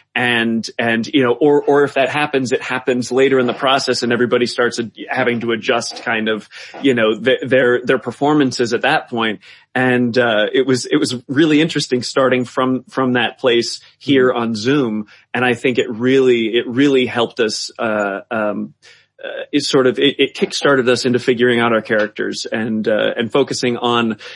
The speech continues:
Speaker 1: you know, our, our, our objectives, and that in context of, of everybody else in the scene and, and, and, and the grand scheme of things. So that was, that was really, really cool.
Speaker 2: And, uh, and Ross, in your case, this was a character that you had played before.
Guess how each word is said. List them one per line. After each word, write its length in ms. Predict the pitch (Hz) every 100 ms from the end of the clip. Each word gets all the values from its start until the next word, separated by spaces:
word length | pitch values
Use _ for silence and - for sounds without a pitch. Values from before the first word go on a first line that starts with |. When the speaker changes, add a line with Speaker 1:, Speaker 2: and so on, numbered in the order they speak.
| -
Speaker 1:
you 140 | 131
know, 300 | 120 110 104 - 120 -
our, 280 | 117 117
our, 180 | 117 123
our 160 | 135 117
objectives, 540 | 117 135 120 123 107
and 280 | - 127 123
that 260 | 123 123 -
in 260 | 123 120
context 720 | 107 123 123 - 110 107 -
of, 500 | - 110 104 104 - - - _ _
of 440 | 110 107 104 - -
everybody 440 | 131 120 120 117 113
else 220 | 110 -
in 60 | 113
the 80 |
scene 380 | 104 123 117 110
and, 420 | 110 107 110 107 - 113
and, 240 | 110 110
and, 300 | 113 113 104 - - -
and 160 | 110
the 60 | 113
grand 280 | 120 110 110
scheme 280 | - 117 107
of 100 | -
things. 240 | - -
So 120 | 113
that 120 | 131
was, 240 | 120 110 -
that 140 | 117
was 180 | 113 107
really, 380 | 117 113 110 - - - _
really 280 | 120 135 120
cool. 300 | 135 113 104 _ _ _ -
Speaker 2:
And, 300 | 147 143 143 -
uh, 300 | 131 123 123
and 300 | 135 131 139
Ross, 360 | 139 139 135 -
in 100 | 120
your 240 | 117 143
case, 560 | 135 117 104 - - -
this 300 | - 143 -
was 140 | 131 123
a 80 |
character 720 | - 110 104 101 - 104 101 85
that 120 | 107
you 120 | 104
had 140 | 92
played 300 | - 160 208
before. 560 | 156 - 104 87 65